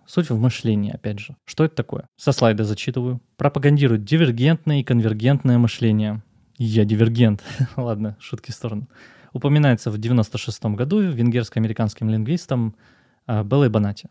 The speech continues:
В две тысячи пятна, в две тысячи пятом году Британский совет по дизайну популяризировал этот фреймворк. Это тоже нам не важно.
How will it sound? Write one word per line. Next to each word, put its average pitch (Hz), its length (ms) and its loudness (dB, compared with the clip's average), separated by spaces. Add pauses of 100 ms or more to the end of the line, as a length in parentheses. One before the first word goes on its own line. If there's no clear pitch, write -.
(100)
В 117 60 -10
две 127 60 -4
тысячи 202 200 2
пятна, 156 480 0
в 127 80 0
две 113 140 -4
тысячи 143 180 -4
пятом 120 260 2
году 147 360 0
Британский 120 440 -2
совет 117 260 -4
по - 80 -4
дизайну 123 520 2
популяризировал 120 880 2
этот 104 180 -8
фреймворк. 156 460 2
Это 110 100 -2
тоже 107 260 0
нам 107 160 2
не 113 80 2
важно. 147 460 2